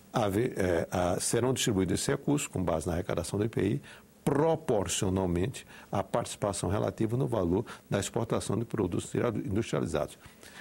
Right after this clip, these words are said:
Primeiramente, com a chamada Lei Candir, depois com a emenda constitucional de dois mil e três, essa imunidade passou a alcançar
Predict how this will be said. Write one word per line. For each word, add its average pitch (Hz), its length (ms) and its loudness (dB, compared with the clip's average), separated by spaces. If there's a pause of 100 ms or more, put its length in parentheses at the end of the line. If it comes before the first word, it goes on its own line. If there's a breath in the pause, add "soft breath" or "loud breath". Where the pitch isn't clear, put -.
(340 loud breath)
Primeiramente, 190 540 6
com - 100 -2
a - 40 2
chamada 92 340 2
Lei 95 120 6
Candir, 92 340 4
depois - 340 0
com 85 240 2
a 85 60 4 (360 loud breath)
emenda 98 260 4
constitucional - 520 -2
de 87 60 -2
dois 80 140 0
mil 87 140 2
e 82 60 0
três, - 400 2 (460 loud breath)
essa 190 340 4
imunidade 110 520 4 (200)
passou 120 220 0
a - 40 4
alcançar - 320 0